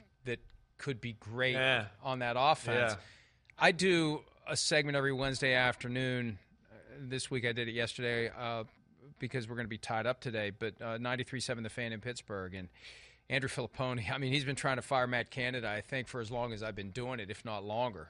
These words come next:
Speaker 1: So, uh, Canada, Matt Canada, the offensive coordinator of the Steelers, I think is under a ton of pressure because whether or not that offense goes, you can't say you don't have great players.
Speaker 2: No.
Speaker 1: You can't say you're devoid of talent. And Mike Tomlin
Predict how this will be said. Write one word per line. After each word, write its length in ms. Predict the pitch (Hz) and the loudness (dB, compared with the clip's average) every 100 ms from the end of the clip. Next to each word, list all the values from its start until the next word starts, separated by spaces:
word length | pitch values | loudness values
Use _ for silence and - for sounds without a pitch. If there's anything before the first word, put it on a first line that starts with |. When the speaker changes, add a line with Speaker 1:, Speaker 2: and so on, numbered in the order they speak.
| - | -8
Speaker 1:
So, 460 | - 135 120 110 - - - - - | -2 2 2 2 -4 -16 -16 -20 -6
uh, 140 | 127 117 | -4 -4
Canada, 420 | - 151 147 131 | 2 6 6 4
Matt 260 | 123 135 - | 4 4 4
Canada, 280 | 147 135 127 | 0 -2 0
the 80 | 123 | 2
offensive 320 | 120 131 - | 2 0 -6
coordinator 280 | 131 117 107 | -6 -4 -4
of 60 | |
the 180 | - - | -4 -2
Steelers, 220 | 131 113 127 | -2 0 0
I 40 | |
think 120 | 135 123 | 0 0
is 60 | |
under 200 | 123 101 | -2 -4
a 40 | 101 | -4
ton 260 | - 160 | 0 2
of 100 | 156 | 0
pressure 380 | - 107 95 - | 2 -2 0 -4
because 840 | 120 117 - 127 120 120 113 - - - - - _ - | -6 -8 0 4 6 6 4 0 -2 -12 -20 -20 _ 2
whether 260 | 139 147 | 6 6
or 40 | 147 | 8
not 180 | 143 139 | 6 8
that 160 | 143 | 8
offense 340 | 139 143 143 117 | 10 8 4 4
goes, 260 | 160 151 | 6 6
you 60 | 139 | 4
can't 320 | - 185 185 | 0 6 6
say 160 | - 202 | 8 8
you 160 | 156 151 | 8 6
don't 260 | 160 156 | 8 8
have 240 | 139 139 120 | 10 8 8
great 240 | 135 117 | 4 4
players. 340 | - 127 92 107 | 4 4 4 0
Speaker 2:
No. 180 | 98 85 - - | -2 -2 -14 -8
Speaker 1:
You 140 | 151 151 | -4 0
can't 300 | 185 175 - | 4 4 4
say 200 | 175 156 | 4 6
you're 160 | 143 | 4
devoid 360 | 131 117 139 120 | 2 2 2 2
of 120 | - | 0
talent. 500 | - 147 131 107 85 - - - - - | 2 4 4 2 -4 -12 -20 -20 -6 6
And 360 | 147 139 135 | 8 8 8
Mike 200 | 147 156 | 8 8
Tomlin 640 | - 165 147 147 139 139 | 8 6 6 6 2 0